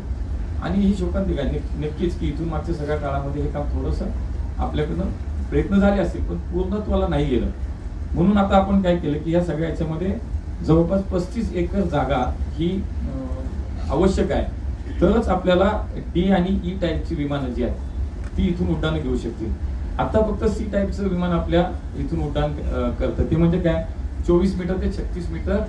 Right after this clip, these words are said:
रुंदीचं सी टाईपचं. जर उद्या आपल्याला, अ, हे सगळं झालं तर आपल्या इथून डी म्हणजे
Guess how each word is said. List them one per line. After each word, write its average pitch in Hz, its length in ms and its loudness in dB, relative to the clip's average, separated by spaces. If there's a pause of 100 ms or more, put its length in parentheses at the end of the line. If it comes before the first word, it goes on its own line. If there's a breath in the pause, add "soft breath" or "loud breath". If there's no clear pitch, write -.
(100)
रुंदीचं 147 540 2 (800)
सी 196 100 2
टाईपचं. 175 440 2 (600)
जर 214 140 6 (420)
उद्या 190 200 0
आपल्याला, 180 560 0 (360)
अ, 262 120 -2
हे 170 180 0
सगळं 170 280 2
झालं 156 420 2 (640)
तर 226 200 4
आपल्या 165 340 6
इथून 190 300 0 (400)
डी 190 120 2
म्हणजे 190 320 2